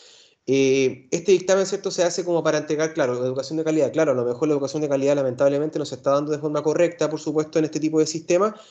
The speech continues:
pero bueno, o sea, ¿qué estáis priorizando? O sea, eh, entre, entre comillas, de, entregar una educación calidad, ¿cierto? Y pasar por la raja todo lo que tiene que ver con el nivel sanitario, por supuesto. Yo creo que es sumamente complicado en ese sentido. Y, eh, el dictamen igual, puta, eh,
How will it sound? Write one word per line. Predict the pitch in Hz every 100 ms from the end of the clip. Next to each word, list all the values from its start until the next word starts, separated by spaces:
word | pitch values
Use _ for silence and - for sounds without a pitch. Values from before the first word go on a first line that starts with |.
| _
pero | 131 131
bueno, | 127 170
o |
sea, | 156 156 151
¿qué | -
estáis | 170 180
priorizando? | 165 135 131 147 135
O |
sea, | 143 135
eh, | 120 127
entre, | 123 120 120
entre | 123 123
comillas, | 123 143 131
de, | 120
entregar | 131 127 131
una | 139
educación | 127 127 139
calidad, | - 117 135 156
¿cierto? | 180 170
Y | 156
pasar | 123 131 135
por | - 123
la | 117
raja | 135 139 135
todo | 127
lo | 135
que | 139
tiene | 147
que | 151
ver |
con | 156 156
el |
nivel | 151 151
sanitario, | 151 156 151 156 160
por | 160
supuesto. | 160 165 170 196 - - - - _
Yo | 123
creo | 120 139
que | 135
es | 123
sumamente | - 139 147 151 160
complicado | 160 160 156 160 165
en | 170
ese | 165
sentido. | 170 160 185
Y, | 143 135 139
eh, | 139 127 123 123 123 - - - -
el | 123
dictamen | 123 123 170 190
igual, | 180 165 185 180
puta, | 185 180 139 - - _ _
eh, | - 135 131 123